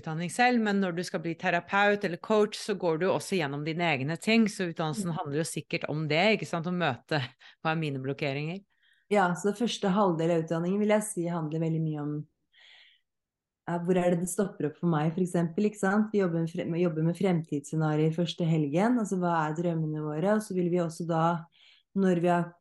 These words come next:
Speaker 2: fått kontakt med drømmene, gjennom spontanitetsskapende arbeid, blant annet, så vil vi også se på liksom, hva er det som hindrer meg? Ikke sant? Komme inn på det, og så jobbe videre med det, for eksempel.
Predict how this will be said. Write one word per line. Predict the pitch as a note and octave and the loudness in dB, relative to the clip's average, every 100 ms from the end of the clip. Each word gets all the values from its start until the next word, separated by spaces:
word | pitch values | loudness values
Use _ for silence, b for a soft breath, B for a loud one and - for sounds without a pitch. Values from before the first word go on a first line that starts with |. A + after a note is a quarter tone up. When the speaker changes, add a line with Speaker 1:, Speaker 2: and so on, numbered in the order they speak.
| _ - | _ -8
Speaker 2:
fått | F#3 - | -8 0
kontakt | F#3+ G3 F3+ - | 0 0 -2 -2
med | F#3 F3+ | 0 2
drømmene, | F#3 E3+ D#3 E3+ C4 - _ - | 4 2 0 0 -2 -4 _ -6
gjennom | F#3+ F#3 F#3 | 0 2 2
spontanitetsskapende | F3+ - F3+ F3 F3+ F3+ E3 D#3+ - E3 E3 E3+ D#3+ | -2 -4 -2 2 0 0 -2 -2 -4 -4 0 0 0
arbeid, | D3+ F3 G3 | 2 0 2
blant | F#3 F3+ F3+ | 2 0 0
annet, | F3+ A3 | 0 0
så | G#3+ G3+ | -2 -2
vil | G3 F#3 | 0 2
vi | |
også | F#3 F#3 | 0 -2
se | - F3+ D#3+ - | -4 -4 -4 -4
på | E3+ | -4
liksom, | E3 F3+ | 0 2
hva | F3+ E3 | 4 2
er | D#3+ | 0
det | D#3+ | -2
som | F3 | -2
hindrer | F3 G3+ E3 C#3+ D3+ | 0 0 0 -2 -4
meg? | E3+ A#3+ C4+ - _ _ _ _ _ _ _ _ _ _ _ _ _ _ G3 | 0 0 -2 -6 _ _ _ _ _ _ _ _ _ _ _ _ _ _ -10
Ikke | F3+ | -2
sant? | G3+ A3+ B3 - - - _ _ - | 0 0 -4 -14 -20 -20 _ _ -4
Komme | G#3 G3 | 0 2
inn | F3+ | 2
på | F3+ | 2
det, | F#3 G3 | 0 0
og | F#3+ | 2
så | G3 | 2
jobbe | F#3 E3+ | 2 0
videre | E3+ E3+ D#3+ D#3+ | -2 -2 -2 -2
med | E3 E3+ | -2 0
det, | G3+ A#3+ - _ | -2 -2 -8 _
for | - G3+ | -4 -4
eksempel. | G3 F3+ E3 G#3+ B3 | 0 -2 -2 0 0